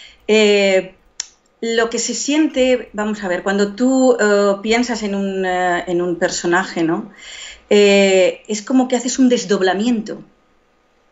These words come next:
Ah, eh, sientes cosas, puedes llegar a sentir, o sea, a mí me ha pasado salir en, en una obra de teatro al escenario y, y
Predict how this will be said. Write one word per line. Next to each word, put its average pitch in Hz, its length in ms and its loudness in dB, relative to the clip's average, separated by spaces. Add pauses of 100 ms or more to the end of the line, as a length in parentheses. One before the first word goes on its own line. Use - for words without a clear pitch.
(560)
Ah, 208 180 0
eh, 202 240 0
sientes 277 580 0
cosas, 196 480 -8 (300)
puedes 294 260 0
llegar 262 260 0
a 247 60 -4
sentir, 247 580 -8 (440)
o - 40 -20
sea, - 160 -6
a 185 160 -6
mí 185 140 -6
me 220 80 -2
ha 233 60 -6
pasado 247 340 -4
salir 226 420 -2
en, 208 220 0
en 180 320 -4
una 175 200 -2
obra 180 140 0
de 170 100 -2
teatro 175 560 0
al 160 100 -2
escenario 170 720 -2
y, 196 400 0
y 160 400 0